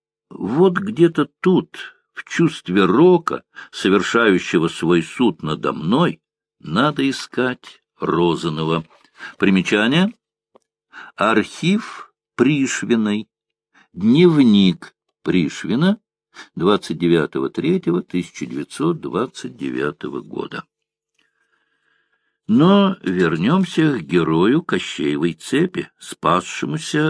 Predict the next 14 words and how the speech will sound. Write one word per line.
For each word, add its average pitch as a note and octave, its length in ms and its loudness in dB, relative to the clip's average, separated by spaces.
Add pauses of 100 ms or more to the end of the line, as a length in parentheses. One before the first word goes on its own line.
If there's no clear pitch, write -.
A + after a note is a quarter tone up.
от - 220 -4
фарфоровой E2+ 800 -4
женщины. C2 600 -8 (800)
Тогда E2+ 360 0
козёл D2 580 0
своим A#2 400 0
страшным A#2+ 800 -2
пронзительным F#2 680 -2
зелёным G2+ 480 0
глазом C2 600 -6
посмотрел F2 760 -2
и E2+ 100 -4
что-то - 440 -8
увидел. A#2+ 560 -4